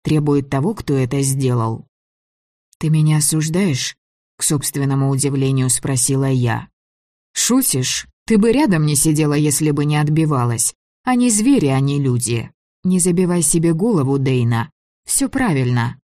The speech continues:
так им и надо. На тебя никто не подумает". "А если подумает?" Что ж, на этот случай у меня был план,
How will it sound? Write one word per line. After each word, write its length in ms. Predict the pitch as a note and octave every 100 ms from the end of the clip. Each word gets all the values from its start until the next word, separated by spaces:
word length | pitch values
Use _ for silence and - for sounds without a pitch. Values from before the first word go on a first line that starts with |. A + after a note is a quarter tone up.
| -
так 220 | A#3+ A#3
им 140 | G#3+
и 60 | G#3+
надо. 520 | E3+ A#2+ A#2 A#2 - _ _
На 180 | E3 E3
тебя 260 | - D#3+ D#3+
никто 380 | D#3+ D#3 G3 A3+
не 120 | D3+
подумает". 800 | B2+ B2+ C3 B2 B2 A#2+ A#2+ - _ _ _ _ _ _ _ _ _ -
"А 140 | C#3+
если 380 | C3+ C#3 C#3 C#3
подумает?" 800 | C#3 C3 E3 G#3 C3 A2+ - - _ _ _ _
Что 300 | - - C3+
ж, 160 | B2 -
на 160 | C#3+ D3
этот 180 | D3
случай 440 | - D#3+ G#3+ - C#3+
у 80 | C#3
меня 260 | C3+ C3+
был 240 | B2+ A#2+ A#2+
план, 380 | A#2+ C#3 G#3